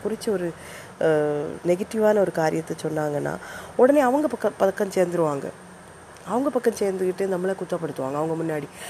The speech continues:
அவங்களோட, அ, நியாயம் என்னன்னா, நம்ம வந்து அப்படி குத்தப்படுத்தலைன்னா நம்ம பிள்ளைங்களை வந்து நியாயப்படுத்தக்கூடாது. அந்த அப்படிப்பட்ட நியாய-, பெற்றோர் நியாயப்படுத்துகிற பிள்ளைகள் நல்லாக மாட்டாங்க.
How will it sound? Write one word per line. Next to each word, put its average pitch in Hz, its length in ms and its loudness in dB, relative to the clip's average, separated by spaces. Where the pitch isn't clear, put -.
அவங்களோட, 262 640 8
அ, 175 220 4
நியாயம் 202 520 4
என்னன்னா, 170 380 0
நம்ம 208 320 2
வந்து 220 240 2
அப்படி 220 220 2
குத்தப்படுத்தலைன்னா 196 840 2
நம்ம 247 280 6
பிள்ளைங்களை 262 420 6
வந்து 254 80 2
நியாயப்படுத்தக்கூடாது. 208 760 2
அந்த 175 180 4
அப்படிப்பட்ட 220 460 2
நியாய-, 196 360 4
பெற்றோர் 214 320 0
நியாயப்படுத்துகிற 202 560 2
பிள்ளைகள் 190 380 0
நல்லாக 175 560 0
மாட்டாங்க. 123 340 -8